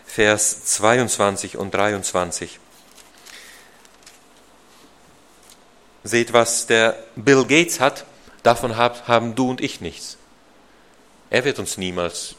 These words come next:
jedem einen Scheck geben von einer Million. Ich weiß nicht, wenn er stirbt, was er dann, wem er dann sein Erbe alles, äh, verschreiben wird, weiß ich nicht, aber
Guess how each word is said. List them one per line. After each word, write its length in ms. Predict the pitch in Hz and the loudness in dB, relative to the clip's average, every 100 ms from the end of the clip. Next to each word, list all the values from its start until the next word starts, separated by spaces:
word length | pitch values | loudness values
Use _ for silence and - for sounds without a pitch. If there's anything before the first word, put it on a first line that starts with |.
| - | -18
jedem 320 | - 95 87 | -6 -4 -2
einen 160 | - 85 | -6 -6
Scheck 300 | - 104 - - | -4 -6 -8 -18
geben 260 | 95 92 95 | -8 -8 -8
von 160 | - 98 | -10 -6
einer 220 | 95 95 | -6 -6
Million. 440 | 92 90 92 113 - - - - - - - _ _ - - - - - | -8 -6 -6 -6 -10 -20 -20 -20 -20 -20 -20 _ _ -20 -20 -12 -12 -6
Ich 100 | - | 0
weiß 200 | 107 - | 0 0
nicht, 100 | 95 | -4
wenn 140 | 98 | -4
er 80 | 92 | -4
stirbt, 500 | - 117 135 - - | -4 -2 -2 -4 -8
was 200 | 98 104 | -2 0
er 120 | 107 98 | 0 2
dann, 360 | 107 123 107 | 2 0 -2
wem 200 | 107 98 | -4 -2
er 160 | 87 131 | 0 0
dann 200 | 123 104 | 0 0
sein 200 | 110 98 | 0 2
Erbe 320 | 104 117 113 | 2 2 2
alles, 380 | 95 104 - - - - - - - | 0 0 -4 -8 -14 -20 -20 -20 -6
äh, 140 | 104 | -4
verschreiben 500 | - 104 - 113 117 | -2 -2 4 4 4
wird, 160 | 107 92 | 0 6
weiß 240 | 117 135 | 6 6
ich 80 | 107 | 0
nicht, 220 | 110 - | -2 0
aber 280 | - 107 104 | 2 4 4